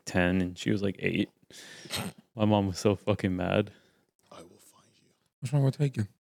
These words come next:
Speaker 1: It's kind of a fucked up movie to bring a child to.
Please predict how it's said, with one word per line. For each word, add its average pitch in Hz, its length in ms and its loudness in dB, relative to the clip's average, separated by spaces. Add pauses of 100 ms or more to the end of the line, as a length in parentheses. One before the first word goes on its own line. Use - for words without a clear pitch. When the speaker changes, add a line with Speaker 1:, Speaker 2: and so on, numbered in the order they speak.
(1000)
Speaker 1:
It's - 160 -20
kind 165 220 2
of 143 80 4
a 92 60 2
fucked 110 320 -4
up 95 120 0
movie 104 260 2
to 92 80 -2
bring 92 240 -2
a 92 40 -10
child 101 420 -2
to. 113 280 -2